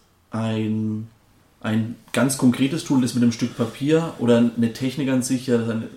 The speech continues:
die, die Sprache zu verändern, mit der man den Lift angeht, die entscheidet, wie der Lift letztendlich ausgeht, für die Momente direkt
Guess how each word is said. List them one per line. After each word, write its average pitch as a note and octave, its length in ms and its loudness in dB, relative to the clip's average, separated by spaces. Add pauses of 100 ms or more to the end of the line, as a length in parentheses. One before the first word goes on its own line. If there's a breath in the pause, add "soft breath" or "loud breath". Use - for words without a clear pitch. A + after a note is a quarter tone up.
(300)
die, A#2 280 2
die A2 120 -6
Sprache B2 460 -4
zu C#3+ 120 -10
verändern, C#3 380 -2
mit B2 140 0
der B2+ 120 4
man B2 100 4
den B2 140 4
Lift C3 200 -2
angeht, C3 420 0 (680 loud breath)
die A#2+ 200 4
entscheidet, A#2 680 -2
wie A#2+ 100 0
der A2+ 100 0
Lift A2+ 200 -2
letztendlich A2+ 400 -4
ausgeht, B2 540 -2 (360 loud breath)
für A#2+ 800 4
die A#2 60 0
Momente A#2+ 380 4 (220)
direkt A#2 680 2